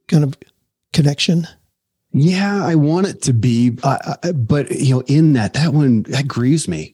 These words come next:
Speaker 2: I mean, I know that story, and, and it, and it grieves me a, a lot because I want to be able to do the math. One plus one equals two, and we
Speaker 1: Mm-hmm.
Speaker 2: found this, and, and it does. And yet you find that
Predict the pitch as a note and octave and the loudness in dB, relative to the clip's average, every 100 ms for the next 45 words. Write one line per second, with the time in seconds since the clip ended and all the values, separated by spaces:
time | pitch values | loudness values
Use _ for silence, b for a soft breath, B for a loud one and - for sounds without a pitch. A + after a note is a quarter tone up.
0 | - G#2+ A2 B2 C#3+ C#3 - - A2+ C3+ | -4 -2 2 2 2 0 -2 -4 -2 -2
1 | - - _ _ A#2+ A#2 G#2+ A#2 G#2+ A#2+ | -2 -8 _ _ 0 0 0 0 -2 -4
2 | - A#2+ A2 G#2+ - A#2 C#3 B2+ G2+ F#2+ | -4 0 0 -2 -2 2 2 2 0 0
3 | F#2+ G2+ G#2+ F2+ F#2+ B2+ - G2 - A2 | -2 -4 -2 -2 0 0 -2 -4 -2 -2
4 | F#2+ - A2 F#2+ C3+ - A2 G#2+ G2 G2 | -2 0 0 0 0 -2 -2 0 0 0
5 | G2 - G2+ G#2 G2+ F#2 G#2 - - - | -4 -2 -2 0 2 2 2 0 -4 -10
6 | _ _ - A2+ A#2+ A2+ - G#2+ G2+ F#2 | _ _ 2 2 2 0 0 0 0 -2
7 | F#2+ - - - D#3 E3+ B2 A#2+ C3 C#3 | -4 -4 -2 -2 2 4 4 4 2 2
8 | F#2 F#2 F#2 F#2 G2 F#2 F#2+ G2 - B | 0 -4 -2 -2 -2 -2 0 -2 -4 B
9 | B B B G#2+ A2+ G#2+ G#2+ - A2 G#2+ | B B B 2 2 0 -2 0 0 2
10 | G2+ F#2+ A#2+ E3 | 0 0 0 -2